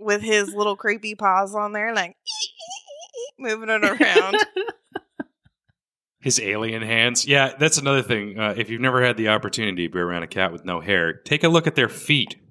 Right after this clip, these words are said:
Speaker 3: when they have no hair. It is the creepiest thing you'll ever see in your life.
Speaker 2: Oh, that's weird. That's weird.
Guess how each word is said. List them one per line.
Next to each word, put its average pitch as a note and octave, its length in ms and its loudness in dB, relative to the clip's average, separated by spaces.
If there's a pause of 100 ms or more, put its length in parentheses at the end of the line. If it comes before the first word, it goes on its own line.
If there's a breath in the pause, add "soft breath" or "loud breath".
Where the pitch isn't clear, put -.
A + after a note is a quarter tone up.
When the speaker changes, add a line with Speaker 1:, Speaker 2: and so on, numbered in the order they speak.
Speaker 3:
when G2+ 140 -6
they G2+ 100 2
have G2+ 200 2
no G2 140 -2
hair. G2 440 0
It F#2 120 0
is F#2+ 140 2
the A2 60 -6
creepiest A2 500 2
thing F#2+ 200 0
you'll F#2 140 0
ever E2+ 140 0
see E2 200 0
in D#2+ 60 -8
your F2 140 0
life. G2 360 4
Speaker 2:
Oh, G3+ 140 2
that's F#3+ 260 0
weird. F3 460 -2 (1160)
That's F3+ 180 -8
weird. E3+ 380 -2